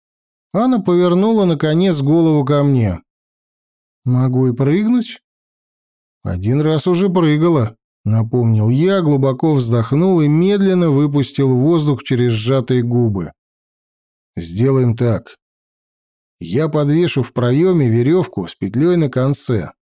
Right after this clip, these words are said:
Обмотаешь руки тканью и спустишься вниз по ней, машину опущу как можно ниже. Обратно подниматься не будешь.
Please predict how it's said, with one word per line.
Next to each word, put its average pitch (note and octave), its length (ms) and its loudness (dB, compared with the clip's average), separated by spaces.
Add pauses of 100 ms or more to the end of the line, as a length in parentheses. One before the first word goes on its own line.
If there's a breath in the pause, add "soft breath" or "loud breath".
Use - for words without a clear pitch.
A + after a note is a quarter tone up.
(920)
Обмотаешь C#3 720 -4
руки E3+ 320 0
тканью C3+ 580 0
и A2+ 40 2
спустишься D#3+ 680 -2
вниз C#3+ 320 0
по C3 200 -2
ней, B2+ 300 0
машину B2 520 -2
опущу A#2+ 440 -2
как A#2 200 -4
можно B2+ 360 0
ниже. A2+ 540 -2 (1000)
Обратно C3+ 580 -2
подниматься A#2+ 720 -2
не D3+ 160 2
будешь. C3 600 -2